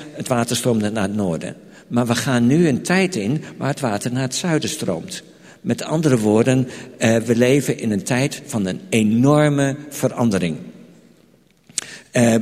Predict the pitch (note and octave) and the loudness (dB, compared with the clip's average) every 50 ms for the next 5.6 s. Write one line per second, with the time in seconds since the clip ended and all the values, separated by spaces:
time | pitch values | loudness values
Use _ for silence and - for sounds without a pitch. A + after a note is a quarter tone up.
0 | A#2 - - - - C#3+ C#3 - C#3 G2+ C#3 C3+ B2 A2+ G#2 G#2+ B2+ C3+ D3 D#3+ | 0 -6 -4 0 0 0 2 0 -2 2 2 2 2 2 2 0 0 2 2 2
1 | E3+ F#3+ G3+ F3+ - - - - - - - - - - A#2+ A2+ A2+ A2 A2 G#2+ | 2 2 0 0 -2 -6 -12 -16 -16 -18 -20 -20 -10 -4 -2 -2 0 0 -2 -2
2 | - - - - - - C#3 A2+ - B2+ A2+ G#2+ G#2 F#2+ F2+ - - - - - | -4 -6 -12 -16 -6 -4 -2 -2 0 0 0 0 0 -2 -4 -8 -12 -16 -18 -20
3 | - - - - C#3+ C#3+ - - A2+ G2+ F2+ - - F#2 G#2 A2+ A2+ - G#2 - | -20 -20 -20 -20 -18 -16 -12 -10 -10 -10 -10 -10 -10 -8 -6 -6 -6 -6 -6 -6
4 | - C#3 A2 G2 F#2 - - A#2 G#2+ - - D#3 D3+ D3 - - B2 A#2+ - - | -4 -4 -4 -4 -6 -4 -2 -2 -2 2 4 4 4 4 2 2 2 2 0 0
5 | - G#2 - B2 G#2 F2 D#2+ - G2+ - - | -2 -2 0 0 0 0 -2 -4 -8 -8 -10